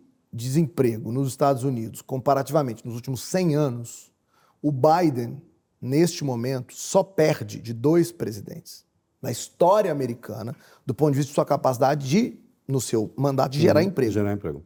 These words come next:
Speaker 1: Dois. Em compensação, se você comparar o Biden em relação à popularidade dele nas pesquisas nesse momento com outros presidentes, ele tá em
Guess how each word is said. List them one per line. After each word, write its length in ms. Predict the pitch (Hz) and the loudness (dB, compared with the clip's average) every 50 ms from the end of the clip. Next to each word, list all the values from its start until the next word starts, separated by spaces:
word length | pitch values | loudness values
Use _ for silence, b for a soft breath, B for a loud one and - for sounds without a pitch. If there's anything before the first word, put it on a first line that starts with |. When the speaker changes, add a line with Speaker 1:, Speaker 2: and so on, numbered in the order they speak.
| _ - | _ -4
Speaker 1:
Dois. 400 | 123 131 135 - - - - _ _ _ _ _ _ _ _ _ _ _ _ - | 0 0 0 0 -2 -10 -20 _ _ _ _ _ _ _ _ _ _ _ _ 2
Em 100 | 214 233 | 2 4
compensação, 840 | - 196 - 156 139 - 127 127 - - 175 170 143 127 101 - _ _ _ _ _ _ _ _ | 4 4 4 4 2 2 0 -2 0 0 2 2 2 0 -4 -10 _ _ _ _ _ _ _ _
se 140 | - - 127 | -10 -4 -2
você 200 | 135 131 - 175 | 0 0 0 0
comparar 460 | 175 - 202 202 - 175 156 143 160 | 0 2 0 2 4 4 4 4 4
o 80 | 180 165 | 2 2
Biden 380 | 131 127 120 110 92 85 98 120 | 2 0 0 0 0 -2 -2 -2
em 20 | |
relação 340 | 123 117 117 120 - - 123 | -2 -2 -2 -2 -2 -4 -4
à 40 | 113 | -4
popularidade 880 | - - 175 - - 170 165 151 139 135 113 120 135 139 143 135 127 120 | -2 -2 -2 -2 2 2 4 4 4 2 2 2 2 2 2 0 -4 -4
dele 320 | 117 120 113 95 78 113 | -4 -6 -6 -6 -8 -8
nas 180 | 113 117 117 - | -8 -8 -8 -6
pesquisas 560 | - 135 117 - - - 113 113 117 107 107 | -6 -6 -6 -6 -8 -12 -12 -10 -10 -8 -4
nesse 320 | 120 135 156 151 151 - 156 | 0 0 0 0 0 -2 -4
momento 500 | 135 127 120 113 107 101 - - - b b b b | -4 -4 -4 -6 -8 -10 -12 -14 -18 b b b b
com 140 | b - 123 | b -4 0
outros 320 | 127 131 131 127 - 104 - | 0 0 0 -2 -6 -12 -10
presidentes, 600 | - 110 117 110 104 104 147 151 139 - - - b b b b b b b | -8 -8 -8 -6 -2 -2 0 0 -2 -4 -10 -20 b b b b b b b
ele 180 | 117 127 131 131 | -6 -4 -4 -4
tá 320 | - - 139 139 - - - | 0 2 2 2 2 -2 -6
em 220 | 151 143 127 123 | -6 -6 -6 -8